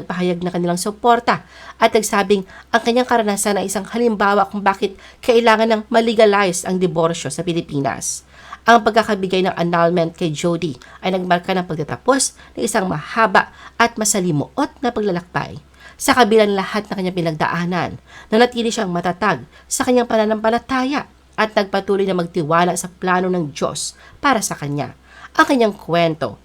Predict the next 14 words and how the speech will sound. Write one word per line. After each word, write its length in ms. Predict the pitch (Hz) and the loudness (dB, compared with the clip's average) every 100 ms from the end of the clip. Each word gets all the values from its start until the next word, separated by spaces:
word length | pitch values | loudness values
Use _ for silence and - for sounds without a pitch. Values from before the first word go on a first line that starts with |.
| - | -6
ay 140 | 196 | -2
nagbibigay 560 | 196 196 185 185 185 214 | 0 0 0 0 0 -2
inspirasyon 760 | 208 - 175 165 - 165 147 - - | -4 -4 -6 -6 -4 -4 -4 -10 -10
sa 100 | - | 0
maraming 480 | 220 208 196 208 208 | 4 4 4 2 -2
tao 480 | 214 202 226 170 - - - | -2 -2 -2 -4 -6 -18 -6
na 100 | 196 | -4
nakakaranas 640 | 190 180 151 160 185 196 185 | -4 -4 -2 0 0 0 -4
ng 80 | 147 | -6
katulad 380 | 143 190 202 190 - _ | -6 -2 -2 -2 -8 _
na 80 | 254 | -4
pagsubok 640 | - 202 - 254 220 220 - - - - | -4 -2 -2 0 2 2 2 -20 -10 -2
na 80 | 196 | 0
magtiwala 800 | 180 165 131 160 233 254 240 | -2 -4 -4 0 0 0 -2